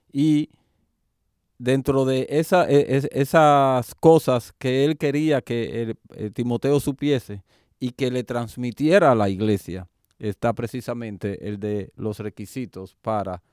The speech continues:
los pastores. De paso, creo que es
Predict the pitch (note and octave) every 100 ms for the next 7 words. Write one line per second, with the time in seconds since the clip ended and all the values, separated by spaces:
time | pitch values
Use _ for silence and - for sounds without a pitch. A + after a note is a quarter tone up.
0 | _ _ - G#2 A2 G#2+ - G#2+ - A2+
1 | G2+ C#2+ _ _ _ _ - _ A2 A2+
2 | A#2+ D#3+ D3+ A2+ A2 - - B2+ C#3+ C#3
3 | C3+ C3+ C#3+ - -